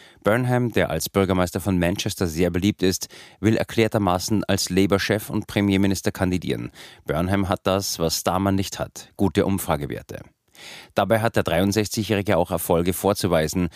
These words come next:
vor allem in der Außenpolitik. So schaffte es der Brexit-Gegner, Handelserleichterungen mit der E U auszuhandeln. Zusammen mit Deutschland und Frankreich organisierte er Unterstützung für die von Russland angegriffene Ukraine.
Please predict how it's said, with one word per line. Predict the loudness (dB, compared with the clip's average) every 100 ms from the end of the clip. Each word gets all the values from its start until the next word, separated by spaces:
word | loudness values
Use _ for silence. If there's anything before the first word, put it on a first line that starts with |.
| -12 -4
vor | -2
allem | 2 2 0
in | 0
der | -2
Außenpolitik. | 0 -2 -2 -4 -4 -6 -10 -14 -12 -6
So | -2
schaffte | 0 0 0 -2
es | 0
der | -2
Brexit-Gegner, | 0 -2 -2 -4 0 0 2 2 0 -4 -12
Handelserleichterungen | -2 0 0 0 0 2 0 -2 -2 0 0
mit | 0
der | -2 -2
E | -6
U | -2 0
auszuhandeln. | 0 -2 -2 -2 -2 -2 -4 -8 -14 -20 -12
Zusammen | -2 0 2 2 0
mit | 0 2
Deutschland | 2 2 0 0
und | -2
Frankreich | 0 -2 -2 -2 -2 -2
organisierte | 0 0 0 0 -2
er | 0 -2
Unterstützung | -2 -2 -2 -2 0 0
für | 0 -2
die | -2
von | 0 0
Russland | 0 0 -2 -2
angegriffene | -2 -2 -2 -2 -2 -2
Ukraine. | -2 0 2 2